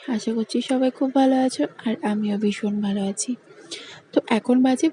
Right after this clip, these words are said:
ভোর সাড়ে পাঁচটা, আর আমি চলে এসেছি রান্নাঘরে রান্না করতে। As usual, তোমরা সবাই জানো যে আমি ভোরবেলা কেন রান্নাঘরে আসি।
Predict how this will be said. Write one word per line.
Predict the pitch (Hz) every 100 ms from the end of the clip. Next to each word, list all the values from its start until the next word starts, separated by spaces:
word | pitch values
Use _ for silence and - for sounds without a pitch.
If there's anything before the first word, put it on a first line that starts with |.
| -
ভোর | 262
সাড়ে | - - 190
পাঁচটা, | 185 185 - - 190 220 - - -
আর | 202
আমি | 196 196
চলে | 220 247 247
এসেছি | - - 254
রান্নাঘরে | 233 208 208 226 233 349
রান্না | 320 285 269
করতে। | 262 254 277 320 - - - - - 202 185
As | 190
usual, | 190 202 - 220 220 233 -
তোমরা | 208 208 202
সবাই | 220 208 202
জানো | 202 214 208 226
যে | 262 277
আমি | 247 240
ভোরবেলা | 240 233 226 233
কেন | 233 226 220 226
রান্নাঘরে | 247 240 247 202 208 226
আসি। | 208 202 359